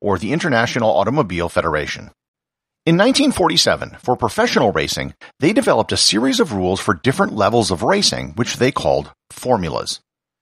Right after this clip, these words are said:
A formula, in this context, is referring to the set of rules that the races are conducted under and the specifications that the cars had to meet. When it was first established, the top level was known as both Formula A and Formula One,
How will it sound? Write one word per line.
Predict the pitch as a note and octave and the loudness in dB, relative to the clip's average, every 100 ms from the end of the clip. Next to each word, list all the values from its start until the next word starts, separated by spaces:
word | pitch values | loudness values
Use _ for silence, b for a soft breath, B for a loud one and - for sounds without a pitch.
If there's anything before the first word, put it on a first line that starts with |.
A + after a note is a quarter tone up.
| B B | B B
A | - | -2
formula, | A#2+ G#3+ A#3 B2 G2 B2 | 0 2 2 4 2 0
in | - F#2 | -4 -2
this | - | 0
context, | - C3 C#3 - D#2 - - | 0 0 -2 0 -2 -2 -8
is | G2+ | -4
referring | A2+ - G#2 G#2 | -4 0 0 0
to | F2+ | -4
the | F2 | -2
set | - F#2 | 2 0
of | G#2 | 0
rules | A2 F2+ F#2+ | 0 0 0
that | - E2+ | -2 -2
the | F#2 | -2
races | F#2 G2 G2 E2 | 0 -2 -2 -4
are | C#2 | -6
conducted | E2 C#3 - - | -2 -2 0 0
under | D3 D#3+ D3+ B B - | 2 0 -2 B B -2
and | C#3+ G#3 | 0 0
the | |
specifications | G3+ - A2 - G3 G2 D#2 F2+ F2+ | -2 0 0 0 -2 -2 -2 -4 -4
that | A2+ | -2
the | - | -4
cars | - D2+ D2 | 0 2 2
had | D2+ C2+ | -2 -4
to | C#2+ | -4
meet. | D#2+ B1 - _ _ _ _ _ | -6 -8 -16 _ _ _ _ _
When | D3 F#3+ | -6 -2
it | D4 | 0
was | A#3+ | 0
first | - E3+ - | 0 -2 -2
established, | D3 G2+ C#2+ B1 - - _ | 0 0 -2 -4 -8 -14 _
the | G#2 | -4
top | - F#3+ A3 | -2 -2 -2
level | F3 F2+ G#2 | -2 0 0
was | G2 F2+ | 0 -2
known | F2+ F2 | -2 0
as | F2 E2 | -2 -2
both | E2+ D#2+ | -4 -4
Formula | - A2 G#2 C3+ D#3+ | -2 0 2 4 2
A | - E2 F#2+ | 2 0 0
and | - D#2 F#2 | -2 -2 -2
Formula | - E2 D2+ D2 | -2 -2 -2 -4
One, | F#2 E3 F2+ - | -2 0 0 -4